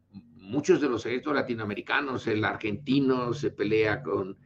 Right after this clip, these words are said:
tiene problemas o ve con cierto recelo al brasileño,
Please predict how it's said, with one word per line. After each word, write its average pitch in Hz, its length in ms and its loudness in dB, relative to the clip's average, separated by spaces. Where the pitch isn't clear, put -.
tiene 123 480 2
problemas 113 960 0
o - 140 -2
ve 117 200 0
con 117 420 -2
cierto 127 420 6
recelo 113 560 2
al 104 180 2
brasileño, 123 1000 2